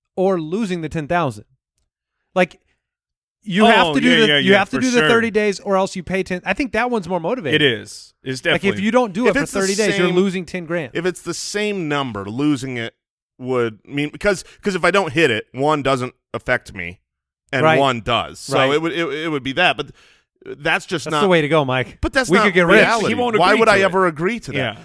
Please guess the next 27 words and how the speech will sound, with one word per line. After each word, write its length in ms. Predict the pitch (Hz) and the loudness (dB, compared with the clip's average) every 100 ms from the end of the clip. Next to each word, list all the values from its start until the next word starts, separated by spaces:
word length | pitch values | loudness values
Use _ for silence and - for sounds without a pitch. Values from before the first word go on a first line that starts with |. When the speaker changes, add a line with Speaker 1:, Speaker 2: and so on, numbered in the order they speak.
| - | 0
Speaker 3:
I 80 | - | 2
Speaker 1:
Because 200 | 247 214 | 2 2
Speaker 3:
would 60 | |
Speaker 1:
you 80 | 233 | 2
wanna 260 | 240 262 277 | 4 4 4
work 320 | 262 262 320 | 4 4 6
out 260 | 262 359 359 | 6 6 4
for 120 | 320 | 0
thirty 400 | - 269 233 220 | 4 4 4 2
days. 240 | 190 180 151 | 0 0 2
Speaker 3:
I 160 | 240 | 2
need 240 | 285 220 190 | 0 0 0
a 60 | |
sponsor 720 | 147 - - 175 185 185 143 | -2 -4 -4 -2 -2 -2 -4
to 80 | 117 | -6
come 260 | - 139 131 | -4 -4 -2
in 160 | 127 107 | -2 -4
here 340 | 107 92 90 _ _ | -6 -6 -8 _ _
and 140 | 127 123 | -12 -8
say, 200 | - 147 | -4 0
"Look, 340 | 156 151 - _ _ _ | 2 0 -2 _ _ _
if 180 | - 131 | -10 -10
you 100 | 123 | -4
Speaker 1:
Am 100 | 202 | 0
I 100 | 226 | 2
right, 300 | 220 214 254 | 4 4 4
Al? 280 | 277 311 330 | 2 -2 -6